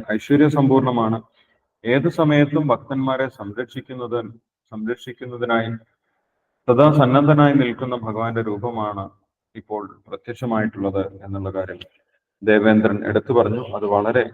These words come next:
കാണാൻ മനോദൃശ, വപുരാനന്ദകരം മനോദൃശ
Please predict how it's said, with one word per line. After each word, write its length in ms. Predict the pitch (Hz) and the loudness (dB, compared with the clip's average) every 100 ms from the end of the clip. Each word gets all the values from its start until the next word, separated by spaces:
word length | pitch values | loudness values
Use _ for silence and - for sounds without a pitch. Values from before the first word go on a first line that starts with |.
| - | -4
കാണാൻ 280 | 110 131 127 - _ _ 107 | 0 2 0 -6 _ _ -4
മനോദൃശ, 640 | 110 139 175 151 147 135 104 - _ _ _ _ _ _ _ _ _ _ _ | 0 4 6 6 2 0 -4 -6 _ _ _ _ _ _ _ _ _ _ _
വപുരാനന്ദകരം 1040 | 107 117 143 117 123 170 165 143 135 123 110 | -6 0 2 2 2 2 2 2 2 0 -4
മനോദൃശ 580 | 104 110 104 101 98 | -6 -6 -8 -10 -12